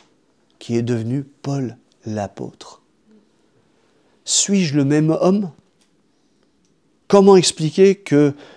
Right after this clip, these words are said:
je sois ce que je suis maintenant ? »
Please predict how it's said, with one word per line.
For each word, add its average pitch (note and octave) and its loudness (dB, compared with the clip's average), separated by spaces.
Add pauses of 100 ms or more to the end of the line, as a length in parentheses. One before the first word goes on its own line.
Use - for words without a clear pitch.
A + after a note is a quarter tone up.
(100)
je B2 0
sois F3 -2 (220)
ce - -6
que B2 -4
je A#2 -4
suis - -4 (440)
maintenant ? » G#2+ -8